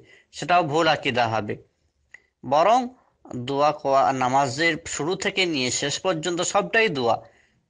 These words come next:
সবের অর্থ যদি জানা থাকতো নামাজের শুরু থেকে নিয়ে শেষ পর্যন্ত, সেই দোয়াগুলোর অর্থ জানা থাকলে নামাজ বাদে মনে হয় না যে আর নতুন করে আবার হাত তুলে দোয়া করতে হতো। তবুও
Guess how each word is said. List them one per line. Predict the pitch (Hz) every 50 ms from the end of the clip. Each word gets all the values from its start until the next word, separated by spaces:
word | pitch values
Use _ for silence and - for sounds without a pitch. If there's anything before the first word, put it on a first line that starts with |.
| _ _ _ _
সবের | - - - - 143 151 175 175 -
অর্থ | - 143 156 156 202 - 196
যদি | 175 175 165 160
জানা | 143 147 143 156 160
থাকতো | 156 165 156 - - - _ - 139 131 131 131 135
নামাজের | 131 127 131 139 139 147
শুরু | 143 - 151 147
থেকে | 139 147 139 147
নিয়ে | 143 139
শেষ | - 160 151 -
পর্যন্ত, | - 160 139 131 143 139 135 127 - 139 135
সেই | 131 - 147 135 135 139
দোয়াগুলোর | 127 117 113 120 135 135 131 123 127 143 143 143 135
অর্থ | 127 143 143 - 185
জানা | 160 170 170 - 165
থাকলে | 165 180 170 - 160 143 143 143 156 156 - - - - - _ _
নামাজ | 135 135 139 143 160 165 147 135
বাদে | 123 123 127 135 131 151 160
মনে | 147 143 156 190
হয় | 196 202 208 208
না | 202 196
যে | 180 185
আর | 175 131 156 160 156
নতুন | 151 143 139 139 - 220 226 220 202
করে | 208 190 165 156
আবার | 143 135 139 143 160 151
হাত | 147 143 139 - -
তুলে | 143 123 127 139 160 185
দোয়া | 175 156 147 139 135 135 143
করতে | 143 - - 139 131 131 131 127 - 139
হতো। | 127 113 120 117 117 - 113 101 - - _ _ _ _ - - - _ _ _
তবুও | - 147 180 185 202 240 214 143 110 104 -